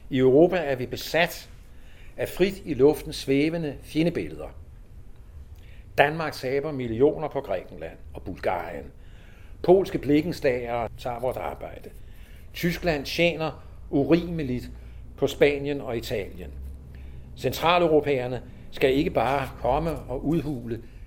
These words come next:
den velfærdsstat, vi har skabt. Intet burde eller kunne være nemmere i den øjeblikkelige situation,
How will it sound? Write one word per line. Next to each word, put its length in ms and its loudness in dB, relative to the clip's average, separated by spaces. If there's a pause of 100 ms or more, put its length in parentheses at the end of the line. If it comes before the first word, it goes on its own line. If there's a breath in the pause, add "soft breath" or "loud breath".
(120 loud breath)
den 200 4
velfærdsstat, 720 2
vi 140 2
har 140 0
skabt. 500 -10 (2500 soft breath)
Intet 420 2
burde 380 4 (300)
eller 180 -4
kunne 420 0 (120)
være 340 2 (120)
nemmere 420 -2 (400 soft breath)
i 80 -8
den 160 -4
øjeblikkelige 720 -2
situation, 600 0